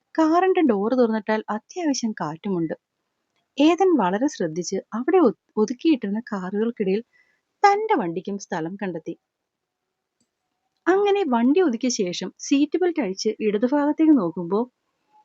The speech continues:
ഇപ്പോഴും ആശാട്ടി കൈവിരലുകൾ പിണച്ചും അഴച്ചും അതേ ടെൻഷനിൽ തന്നെയാണ്.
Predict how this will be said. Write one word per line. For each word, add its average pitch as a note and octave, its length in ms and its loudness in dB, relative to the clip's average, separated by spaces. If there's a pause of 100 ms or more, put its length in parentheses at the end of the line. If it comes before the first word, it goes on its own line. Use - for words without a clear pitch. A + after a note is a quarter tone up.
(120)
ഇപ്പോഴും C4+ 640 0
ആശാട്ടി A3+ 580 -2 (120)
കൈവിരലുകൾ D#4+ 680 4
പിണച്ചും G3 480 0
അഴച്ചും F3+ 400 -2 (100)
അതേ F3+ 340 -2
ടെൻഷനിൽ A3+ 380 0
തന്നെയാണ്. B3 480 4